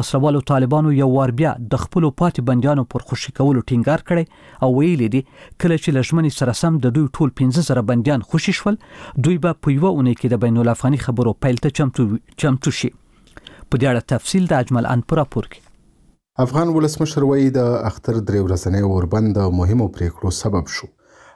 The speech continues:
Speaker 2: اشرف غني د پنجشنبې په ورځ د اتلانتیک شورا او د امریکا د متحده ایالاتونو د سولې د انسټیټیوټ لخوا په جوړې شوې آنلاین غونډه کې وویل، دا مهال د سولې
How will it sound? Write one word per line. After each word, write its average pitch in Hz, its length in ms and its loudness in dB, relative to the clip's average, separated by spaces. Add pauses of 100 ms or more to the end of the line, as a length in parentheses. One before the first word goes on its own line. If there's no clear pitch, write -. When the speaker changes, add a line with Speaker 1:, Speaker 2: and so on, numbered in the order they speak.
(120)
Speaker 2:
اشرف 98 260 0
غني 113 220 0
د - 80 -6
پنجشنبې 110 500 -2
په 101 120 -2
ورځ 107 240 -2
د 98 100 -2
اتلانتیک 101 500 -4
شورا 104 260 0
او 113 100 -2
د 98 100 0
امریکا 95 360 -2
د 95 100 2
متحده 90 420 0
ایالاتونو 98 480 0
د 87 100 -2
سولې 117 320 0
د 95 80 2
انسټیټیوټ 92 480 -4
لخوا 127 240 0 (720)
په 143 80 0 (220)
جوړې 123 320 2
شوې 147 260 2
آنلاین 113 360 0
غونډه 110 300 0
کې - 140 -6
وویل، 127 260 2 (440)
دا 147 220 0
مهال 147 240 0
د 135 200 0
سولې 135 220 2